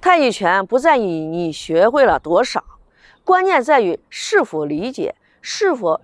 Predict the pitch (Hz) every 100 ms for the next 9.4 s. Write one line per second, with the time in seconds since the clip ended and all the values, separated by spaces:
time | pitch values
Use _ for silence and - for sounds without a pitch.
0 | _ - - 160 202 233 170 - - 330
1 | 370 370 220 - 165 - _ _ - -
2 | 214 311 330 311 302 190 - - _ _
3 | _ 370 302 190 - 175 208 - _ -
4 | 220 285 311 320 359 359 175 117 _ _
5 | _ _ - - 311 - 202 - - 214
6 | 233 302 220 165 160 226 240 156 156 -
7 | 226 233 277 320 226 - 170 - _ _
8 | - - 170 233 311 269 - - - 311
9 | 392 285 180 139